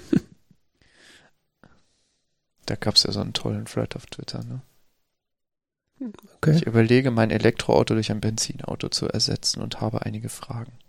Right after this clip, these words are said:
Speaker 1: <laughs> Was?
Speaker 2: Von Stefan Ostermann.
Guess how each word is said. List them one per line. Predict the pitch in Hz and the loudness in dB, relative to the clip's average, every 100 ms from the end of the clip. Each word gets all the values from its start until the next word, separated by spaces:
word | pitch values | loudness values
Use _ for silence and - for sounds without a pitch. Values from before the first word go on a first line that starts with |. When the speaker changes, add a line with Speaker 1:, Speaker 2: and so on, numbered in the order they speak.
| _ | _
Speaker 1:
<laughs> | _ _ | _ _
Was? | - - - - - - - - - _ _ _ - - - | 0 0 -12 -6 0 0 -2 -20 -20 _ _ _ -16 -14 -14
Speaker 2:
Von | - - 110 | -16 -14 -14
Stefan | - - - 110 - 110 110 - | -12 -14 2 2 4 0 -4 -6
Ostermann. | 120 123 - - - - | -4 -4 -4 -8 -10 -16